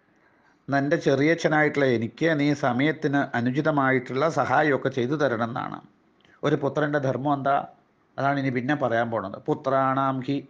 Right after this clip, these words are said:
പരോധർമ്മ പിതൃശുശ്രൂഷണം സദാം."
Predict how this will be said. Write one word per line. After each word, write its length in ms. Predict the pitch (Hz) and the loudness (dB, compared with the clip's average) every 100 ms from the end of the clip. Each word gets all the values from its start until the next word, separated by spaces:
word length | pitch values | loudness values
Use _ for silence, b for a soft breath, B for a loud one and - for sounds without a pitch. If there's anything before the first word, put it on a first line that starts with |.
| _ - | _ -4
പരോധർമ്മ 840 | 120 120 131 131 117 139 135 135 151 - b b b b b - | 0 2 2 0 0 -2 -2 -4 -4 -6 b b b b b -2
പിതൃശുശ്രൂഷണം 1080 | 156 175 165 - - 175 180 135 139 135 135 127 | 2 4 4 0 2 4 4 4 0 -2 -4 -6
സദാം." 440 | 123 135 147 131 | -4 -2 -2 -4